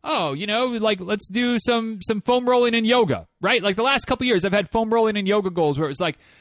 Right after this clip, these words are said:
I wanna, I wanna combine for, for two thousand minutes between,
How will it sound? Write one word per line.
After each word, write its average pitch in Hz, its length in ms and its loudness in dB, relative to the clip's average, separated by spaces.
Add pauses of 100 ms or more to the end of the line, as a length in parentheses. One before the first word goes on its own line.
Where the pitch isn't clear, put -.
(140)
I 233 60 -4
wanna, 247 260 2
I 220 60 0
wanna 262 160 2
combine 247 600 -2
for, 190 440 -2 (260)
for 165 100 0
two 285 280 0
thousand 233 500 0
minutes - 500 -4 (180)
between, 202 600 -2